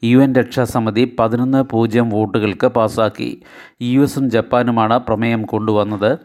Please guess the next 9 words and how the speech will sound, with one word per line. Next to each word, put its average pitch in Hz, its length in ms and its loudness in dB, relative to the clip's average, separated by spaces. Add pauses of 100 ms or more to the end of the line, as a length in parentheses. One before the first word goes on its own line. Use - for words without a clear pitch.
(340)
ചൈന, 135 460 2
റഷ്യ, 120 380 -2
അൾജീരിയ, 110 840 0
മൊസാംബിക് 120 680 -2
എന്നീ 110 160 0
രാജ്യങ്ങൾ 110 500 0
വോട്ടെടുപ്പിൽ 113 600 -2
നിന്ന് 104 200 -2
വിട്ടുനിന്നു. 107 580 -2